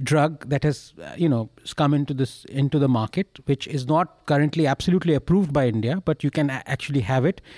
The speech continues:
It's called, uh, bedaquiline. Um, and it has come after sixty years of, you know, uh, the drugs that, anti-T B drugs that were already there in the market.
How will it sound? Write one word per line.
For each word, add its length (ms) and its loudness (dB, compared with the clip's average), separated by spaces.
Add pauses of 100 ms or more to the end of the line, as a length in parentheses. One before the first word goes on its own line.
(260)
It's 160 -2
called, 340 2
uh, 140 4
bedaquiline. 760 4 (840)
Um, 640 0
and 240 0
it 140 0
has 160 2
come 240 2
after 560 2
sixty 400 -2
years 380 4
of, 200 2
you 60 4
know, 220 0 (140)
uh, 320 -4 (140)
the 220 -2
drugs 340 0
that, 280 0
anti-T 420 2
B 80 2
drugs 280 0
that 140 2
were 140 4
already 220 4
there 180 2
in 120 0
the 60 -2
market. 360 -6